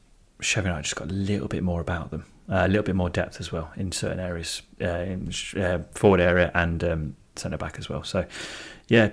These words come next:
Blades to pip them, but I don't think there'll be much in it. I really don't. I think they'll be quite ahead of, um, third place, seven or eight points easily. But I think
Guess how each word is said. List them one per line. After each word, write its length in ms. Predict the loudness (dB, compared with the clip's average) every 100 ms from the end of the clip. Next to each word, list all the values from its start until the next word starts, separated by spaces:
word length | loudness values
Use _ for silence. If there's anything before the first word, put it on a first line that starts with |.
| 2
Blades 280 | 6 6 6
to 60 | 2
pip 200 | 0 0
them, 120 | 0
but 100 | 0
I 80 | 0
don't 260 | 6 6 6
think 140 | 2
there'll 100 | -2
be 80 | 0
much 240 | -2 -2
in 80 | -2
it. 80 | -2
I 80 | -2
really 320 | 0 0 0
don't. 180 | 0 -2
I 60 | -2
think 200 | 0 4
they'll 160 | 4
be 140 | 4 0
quite 440 | -4 4 6 6
ahead 280 | 4 4 4
of, 320 | 2 -2 -16 -20 -20 -20 _ 0
um, 240 | 0 0
third 340 | -2 2 2 4
place, 360 | 2 2 -2 -10 _ _ -12
seven 320 | -4 0 2
or 80 | 2
eight 160 | 0 -2
points 320 | -4 -4 -4
easily. 460 | -4 -4 -2 -4 -4 -14 -18 -18 -20 _ -4
But 160 | -2
I 40 | 0
think 520 | 0 0 -2 -12 -16